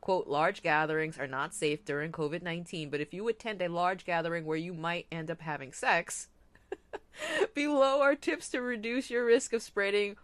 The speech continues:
or getting covid nineteen through sex. So I think or-, or-, orgies are safe as long as everybody's wearing masks, it sounds like they're saying. Number one,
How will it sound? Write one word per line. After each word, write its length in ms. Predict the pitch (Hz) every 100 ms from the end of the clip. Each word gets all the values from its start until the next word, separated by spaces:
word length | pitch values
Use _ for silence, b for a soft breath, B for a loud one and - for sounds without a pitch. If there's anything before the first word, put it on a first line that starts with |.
| B
or 180 | 190 202
getting 300 | 170 180 180
covid 420 | - 160 160 165
nineteen 560 | 139 135 156 - 131 131
through 200 | - 147
sex. 380 | - 139 - -
So 140 | 170
I 120 | 175
think 200 | 214 208 -
or-, 300 | - 165 -
or-, 300 | 165 175 185 -
orgies 380 | - 185 160 147
are 140 | 143 139
safe 340 | - 160 135 - - -
as 180 | 131 -
long 160 | 156
as 80 | 151
everybody's 460 | 147 139 135 131 127
wearing 260 | 123 113
masks, 340 | 120 107 110 -
it 120 | -
sounds 280 | - 101 95
like 140 | 95
they're 120 | 92
saying. 260 | 104 85 67 - - _ _ _ - -
Number 160 | 147 147
one, 260 | 170 156